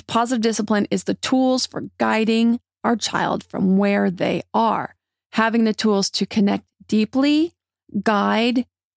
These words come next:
and lead them promotes calm,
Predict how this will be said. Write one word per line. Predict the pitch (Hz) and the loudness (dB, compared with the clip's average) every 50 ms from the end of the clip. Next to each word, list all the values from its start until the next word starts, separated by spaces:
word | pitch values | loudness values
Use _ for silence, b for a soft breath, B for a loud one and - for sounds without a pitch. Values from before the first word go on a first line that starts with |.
| _ - | _ -2
and | - 214 208 208 208 - - - | 0 0 2 2 0 0 -2 -2
lead | 208 202 202 208 220 233 254 233 208 - | 0 2 2 2 2 2 2 0 0 -2
them | - - - - - - - - _ _ _ _ _ _ - | -4 -4 -2 -4 -6 -6 -8 -10 _ _ _ _ _ _ -2
promotes | - 220 220 208 190 - - - | 0 2 2 2 2 0 -4 -6
calm, | - - - 247 247 247 247 240 240 247 240 | -10 -4 -2 0 2 2 2 2 2 2 2